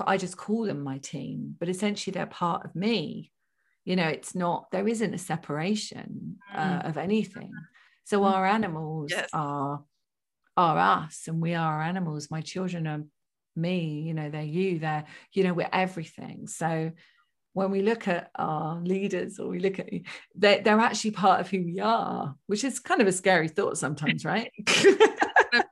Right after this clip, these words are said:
Speaker 2: saying, that's what I'm saying. Like, when you go way
Speaker 1: <laughs>
Speaker 2: down that rabbit hole, you're like, "Oh my God." <laughs>
Speaker 1: Yeah, yeah. But coming back to consciousness and coming back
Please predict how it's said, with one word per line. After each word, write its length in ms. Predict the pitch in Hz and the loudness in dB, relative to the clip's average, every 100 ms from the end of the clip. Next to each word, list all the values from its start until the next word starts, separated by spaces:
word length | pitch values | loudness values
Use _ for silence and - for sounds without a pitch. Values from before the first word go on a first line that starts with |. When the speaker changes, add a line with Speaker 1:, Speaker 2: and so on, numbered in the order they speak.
| - | 2
Speaker 2:
saying, 260 | 262 269 | 2 4
that's 220 | 220 277 | 4 4
what 120 | 311 233 | 4 2
I'm 120 | 240 | 2
saying. 460 | - 226 269 196 202 | 4 4 4 2 2
Like, 260 | 196 196 | 2 2
when 120 | 214 220 | 2 2
you 140 | 233 | 2
go 300 | 214 214 220 | 4 4 6
way 100 | 214 | 6
Speaker 1:
<laughs> 300 | 220 - 202 | 4 2 -4
Speaker 2:
down 100 | 214 | 0
that 180 | 208 208 | 2 4
rabbit 280 | 202 190 185 | 4 2 2
hole, 140 | 196 | 0
you're 140 | 180 180 | 0 2
like, 160 | 170 165 | 0 2
"Oh 200 | 240 359 | 2 4
my 180 | 294 277 | 2 4
God." 420 | 262 226 208 269 - | 4 4 4 2 0
<laughs> 140 | - - | -2 6
Speaker 1:
Yeah, 360 | 415 403 165 - - - 440 | 8 8 6 0 -12 -14 2
yeah. 260 | 370 220 165 _ - - _ | 6 6 2 _ -20 -20 _
But 140 | - 254 | 4 4
coming 460 | - 339 349 330 285 | 4 2 4 4 4
back 220 | 240 - | 2 2
to 80 | - | -2
consciousness 680 | 294 320 262 208 165 165 | -2 -2 -2 -4 -4 -4
and 120 | 170 196 | -4 -2
coming 280 | 240 240 | 2 2
back 220 | 214 - | 2 0